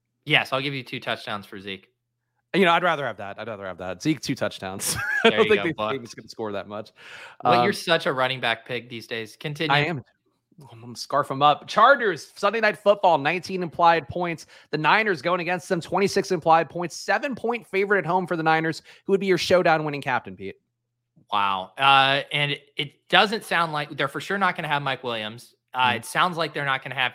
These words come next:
Speaker 1: Keenan Allen. I'm, you're probably gonna pick your, your running back piggy,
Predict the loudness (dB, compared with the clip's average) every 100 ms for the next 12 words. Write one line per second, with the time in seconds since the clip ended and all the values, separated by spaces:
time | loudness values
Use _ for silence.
0 | -8 -8 -6 -4 -4 -6 -8 -10 -10 -10
1 | -6 -2 0 0 -2 -6 -6 -2 -2 -4
2 | -10 -8 -6 -6 -8 -10 -8 -4 -4 -4
3 | -2 -2 -4 -8 -8 -6 -8 -8